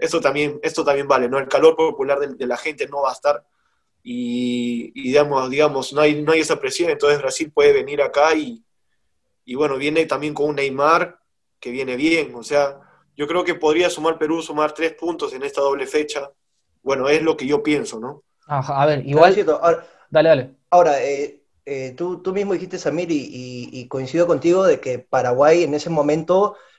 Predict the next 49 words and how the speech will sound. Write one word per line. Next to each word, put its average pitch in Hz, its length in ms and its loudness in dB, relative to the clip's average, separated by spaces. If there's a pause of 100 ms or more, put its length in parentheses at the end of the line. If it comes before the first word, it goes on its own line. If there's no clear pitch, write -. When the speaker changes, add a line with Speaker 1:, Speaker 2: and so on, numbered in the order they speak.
Speaker 3:
eh, 123 220 -6
no 143 140 2
venía 160 300 6
cuajado 147 280 4
como 151 160 2
ahora, 143 460 4 (320)
pero 143 160 2
yo 170 80 2
también 185 240 4
pienso 190 320 0
que 139 160 0
Perú 135 380 0
estaba 170 280 6
en 165 60 2
la 143 100 0
misma 156 240 2
situación. 147 600 0 (400)
El 131 180 -6
Perú 139 260 2
que 190 80 0
enfrentó 147 300 2
a 156 60 0
Paraguay 165 600 6
en, 120 520 -8 (200)
dos 147 240 -2
años 170 220 0
atrás 160 300 2
en 165 100 0
Asunción, 165 600 2 (380)
con 143 180 2
el 135 60 -2
Perú 135 260 0
que, 151 400 4
que 123 160 -6
está 123 180 -2
ahora 151 360 8
con 131 160 -4
un 143 80 -2
Mundial 143 280 2
encima, 156 500 0
con 127 120 -6
una 143 240 0
Copa 151 200 2
América 156 380 0
donde 131 200 -2
llegó 123 160 0
a 151 40 2
la 156 80 2
final, 151 480 -2